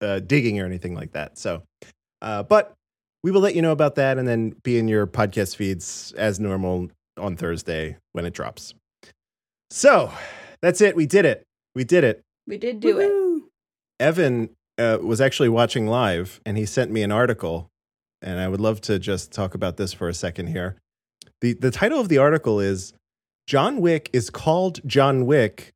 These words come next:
Speaker 1: because Keanu <laughs> Reeves kept saying the wrong title. <laughs>
Speaker 2: What?
Speaker 1: And, and essentially what it breaks down to is the film was originally called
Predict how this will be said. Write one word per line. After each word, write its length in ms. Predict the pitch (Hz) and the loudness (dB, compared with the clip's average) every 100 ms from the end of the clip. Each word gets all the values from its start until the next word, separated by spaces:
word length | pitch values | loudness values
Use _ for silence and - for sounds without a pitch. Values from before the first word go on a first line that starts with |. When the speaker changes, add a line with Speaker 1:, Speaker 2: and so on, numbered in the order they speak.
| - | -6
Speaker 1:
because 320 | 123 160 143 | 0 2 0
Keanu 640 | - 151 147 - 233 160 | 0 4 4 4 2 4
<laughs> 80 | 127 | 2
Reeves 320 | 156 135 190 | 2 2 -2
kept 280 | - 156 - | -2 -2 -2
saying 340 | - 156 139 127 | 2 4 4 2
the 100 | 120 | 2
wrong 300 | 131 127 110 | 4 4 2
title. 520 | - 131 110 - - | 2 2 2 -4 -8
<laughs> 60 | - - - 539 - 480 - 202 | -4 -6 -6 -12 -14 -18 -12 0
Speaker 2:
What? 680 | 339 349 349 330 330 330 339 | 4 6 6 4 2 4 4
Speaker 1:
And, 140 | 330 494 508 480 | 4 2 2 2
and 100 | 165 | 2
essentially 480 | 165 226 214 247 220 | 6 6 6 6 6
what 160 | 202 | 8
it 100 | 190 | 4
breaks 280 | 185 180 165 | 6 4 4
down 260 | 185 170 156 | 6 6 4
to 220 | - 139 | 4 4
is 200 | 135 131 | 4 2
the 100 | 147 | 0
film 260 | 139 214 240 | 4 4 6
was 160 | 214 170 | 4 4
originally 520 | 160 165 156 151 147 | 4 2 2 2 0
called 520 | - 139 127 113 107 | 2 4 4 2 -2